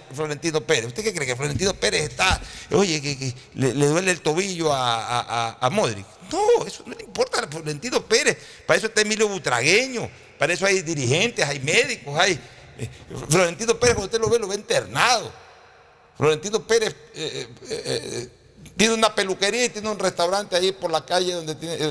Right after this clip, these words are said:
eh, donde es el colegio de mi sobrino. Entonces mi sobrino siempre lo veía a Florentino Pérez. Bajaba internado en un carro.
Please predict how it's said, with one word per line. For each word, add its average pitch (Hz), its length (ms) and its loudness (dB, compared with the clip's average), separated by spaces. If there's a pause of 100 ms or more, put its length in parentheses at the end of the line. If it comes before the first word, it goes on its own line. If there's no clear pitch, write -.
(120)
eh, 143 240 -4
donde 147 240 2
es 170 60 4
el 165 60 -8
colegio 156 340 2
de 156 60 -4
mi 151 80 -8
sobrino. 127 400 -4
Entonces 131 200 -6
mi 143 100 -6
sobrino 143 320 0
siempre 156 240 0
lo 143 80 2
veía 147 180 2
a 139 40 0
Florentino 127 500 -6
Pérez. - 320 -4 (520)
Bajaba 127 360 4
internado 135 580 -4
en 123 80 -6
un 147 60 -8
carro. 131 420 -2